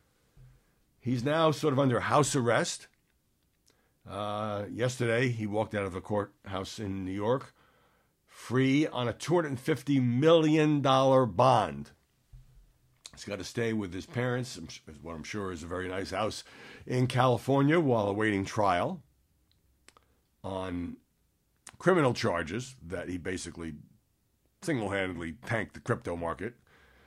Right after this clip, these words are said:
This indicted crypto king perpetrated a fraud of epic proportions, according to Assistant U S Attorney at the trial. The fact that he waived extradition from the Bahamas was a major factor in the gu-,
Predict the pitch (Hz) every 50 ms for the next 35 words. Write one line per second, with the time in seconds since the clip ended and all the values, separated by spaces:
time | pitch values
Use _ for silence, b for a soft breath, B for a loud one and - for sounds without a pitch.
0 | b b b b - 123 147 135 - 135 127 120 123 120 120 135 139 120 117 113
1 | - - - _ _ - - - - 135 120 - - 107 90 85 85 - 113 110
2 | 104 92 85 80 78 60 55 - _ _ _ _ - _ - 107 95 - 78 -
3 | 92 95 87 82 82 82 - - 92 85 78 73 - - - 135 127 - 95 -
4 | - - 76 - 95 92 82 - - 58 50 - - - _ _ - 87 85 80
5 | 82 80 73 - - 92 90 85 80 78 78 71 - _ _ - 107 107 - -
6 | 95 95 90 - 80 73 - 117 123 120 117 107 80 - - - - 127 127 123
7 | 120 123 127 127 - B B B B B B B B B B 127 127 - - 185
8 | 214 233 233 247 220 196 180 170 135 120 131 139 151 147 135 101 98 123 123 -
9 | - 104 92 82 117 110 - 107 104 92 - 95 95 85 87 87 92 104 101 95
10 | 90 85 80 76 90 92 71 80 87 90 95 98 95 87 87 95 - - 95 87
11 | 76 - 90 87 87 85 82 76 80 87 85 85